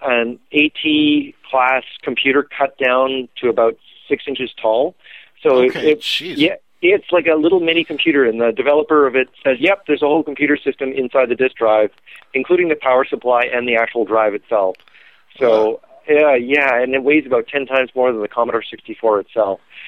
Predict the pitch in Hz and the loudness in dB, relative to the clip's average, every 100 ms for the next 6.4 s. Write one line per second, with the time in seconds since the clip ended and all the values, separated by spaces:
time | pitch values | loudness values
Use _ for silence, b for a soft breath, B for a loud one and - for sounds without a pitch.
0 | B B B 147 160 160 160 147 139 - | B B B -10 -2 2 4 4 4 0
1 | _ - - 180 175 151 123 151 147 - | _ -8 0 4 4 2 2 -2 -2 -2
2 | 185 180 170 156 - 185 180 175 160 170 | 2 4 4 2 -4 0 2 4 4 2
3 | 190 190 - 185 - 196 233 - - 175 | 0 -4 -6 -10 -2 0 0 -4 -6 -4
4 | 196 202 - 202 190 175 139 123 117 143 | -4 -6 0 2 2 2 0 -4 -4 -4
5 | 165 175 185 175 151 147 156 110 110 117 | -2 0 0 0 -2 -2 -2 -6 -12 -6
6 | 135 131 139 120 | 0 2 2 -2